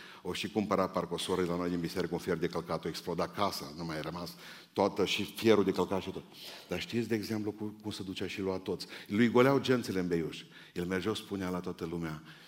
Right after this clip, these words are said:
zice, „Hai să spun ceva”, zice, „Uite, am în geantă ceva ce vecinul tău nu-și poate permite. Hai să-ți arăt ceva ce vecinii tăi nu-și pot permite niciunul.” Și tu îți permiteai.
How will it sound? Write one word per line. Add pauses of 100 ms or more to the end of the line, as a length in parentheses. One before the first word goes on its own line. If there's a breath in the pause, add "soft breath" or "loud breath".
(200 loud breath)
zice,
„Hai
să
spun
ceva”,
zice, (340 loud breath)
„Uite,
am
în
geantă
ceva (840 soft breath)
ce
vecinul
tău
nu-și
poate
permite. (520 soft breath)
Hai
să-ți
arăt
ceva
ce
vecinii
tăi
nu-și
pot
permite
niciunul.” (960 soft breath)
Și
tu
îți
permiteai.